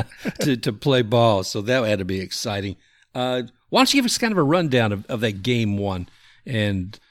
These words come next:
you know, what happened, who played, and give us the results.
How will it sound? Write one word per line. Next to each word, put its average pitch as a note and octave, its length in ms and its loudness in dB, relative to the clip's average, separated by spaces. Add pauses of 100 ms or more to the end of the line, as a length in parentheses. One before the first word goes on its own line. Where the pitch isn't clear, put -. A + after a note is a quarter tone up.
(160)
you - 80 -6
know, G#2 80 0
what C#3+ 160 4
happened, C3+ 340 2
who C3+ 100 4
played, A#2+ 500 0 (400)
and G#2+ 320 0
give A2+ 120 0
us - 120 -4
the G2+ 100 -6
results. G2 640 -4